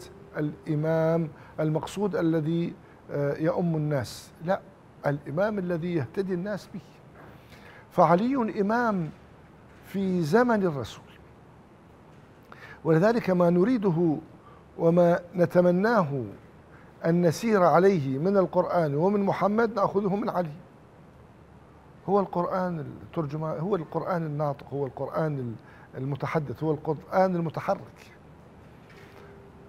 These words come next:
ولم نجده في شخص آخر، لم نجد أفضل من علي حتى نسير وراءه. هذه ليست طائفية، أخوان، إطلاقًا ليست طائفية،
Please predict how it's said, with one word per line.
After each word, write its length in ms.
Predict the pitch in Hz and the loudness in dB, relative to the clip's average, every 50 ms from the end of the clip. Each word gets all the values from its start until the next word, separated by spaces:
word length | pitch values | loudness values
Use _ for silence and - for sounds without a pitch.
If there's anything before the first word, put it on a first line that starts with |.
| - - - - - | -20 -20 -16 -12 -10
ولم 600 | 127 127 - - - 147 151 170 220 247 285 262 | -8 -8 -8 -6 -4 -2 2 4 4 4 4 2
نجده 180 | 233 - 262 226 - - 127 110 - - - | 0 0 -2 -6 -8 -10 -12 -12 -14 -14 -14
في 100 | 71 - | -14 -14
شخص 320 | - 107 104 110 - - | -12 -12 -12 -14 -14 -12
آخر، 260 | - - - - - - - - - - - - - - - - - - | -14 -14 -14 -14 -16 -16 -18 -18 -20 -20 -20 -20 -20 -20 -20 -20 -10 0
لم 260 | 160 170 175 160 147 147 | 2 4 4 4 4 2
نجد 220 | 147 170 202 - | 0 0 -2 -4
أفضل 320 | - 180 139 147 165 151 139 | -2 -2 -2 0 -2 -2 -2
من 100 | 127 117 | -4 -6
علي 320 | - 117 120 135 175 180 | -6 -4 -4 -4 -4 -4
حتى 280 | - - 175 - 202 190 | -4 -6 -8 -8 -6 -8
نسير 340 | 190 175 - - 285 302 269 | -8 -8 -8 -8 -8 -8 -8
وراءه. 560 | 285 214 196 175 190 185 185 175 147 135 120 - - - - - - - - - - - - - - - - | -8 -6 -6 -4 -4 -2 -2 -2 -4 -6 -8 -12 -16 -20 -20 -20 -20 -20 -20 -16 -16 -14 -14 -14 -16 -16 -6
هذه 300 | - 202 220 196 196 185 | -2 -2 -2 0 0 -2
ليست 260 | 175 240 233 - - | -2 -4 -6 -8 -8
طائفية، 520 | 233 - - 190 - - 110 - - - 139 | -10 -10 -8 -10 -10 -10 -10 -12 -12 -12 -12
أخوان، 300 | 127 - - - 120 120 - - - - - - - - - - - - - - - - - - - - - - - - - | -12 -12 -12 -12 -12 -12 -14 -18 -20 -20 -20 -20 -20 -20 -20 -20 -20 -20 -20 -20 -20 -20 -20 -20 -20 -20 -20 -20 -16 -12 -12
إطلاقًا 440 | 151 - - 202 214 214 - - 175 | -10 -6 -2 -2 -2 -2 -2 -6 -8
ليست 280 | 165 185 180 - 202 - - - | -8 -8 -10 -10 -14 -16 -16 -14
طائفية، 360 | - - - - - - | -14 -14 -14 -16 -18 -20